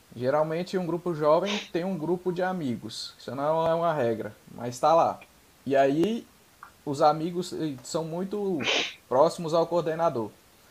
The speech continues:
Ao coordenador, quando ele sai da coordenação,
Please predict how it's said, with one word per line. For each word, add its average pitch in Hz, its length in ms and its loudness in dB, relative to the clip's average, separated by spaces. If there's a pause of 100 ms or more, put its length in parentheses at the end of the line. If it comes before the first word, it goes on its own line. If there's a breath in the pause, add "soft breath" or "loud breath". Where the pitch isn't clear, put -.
(340)
Ao 214 200 8
coordenador, 175 880 6 (480)
quando 156 220 0
ele 143 160 2
sai 214 320 8
da 190 80 6
coordenação, 165 760 0